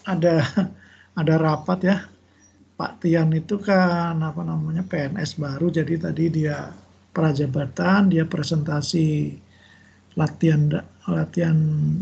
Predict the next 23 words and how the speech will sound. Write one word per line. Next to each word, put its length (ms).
dasarnya, 720
latsarnya. 800
Saya 320
sebagai 560
atasannya, 1120
ke-, 200
ketua 320
prodi, 560
suruh 480
ikut 240
menyaksikan, 720
menilai. 480
Jadi 240
tadi, 360
eh, 560
tak 240
sempat 320
itu. 160
Oke, 160
cukup 320
ya. 320
Saya 320
tutup 480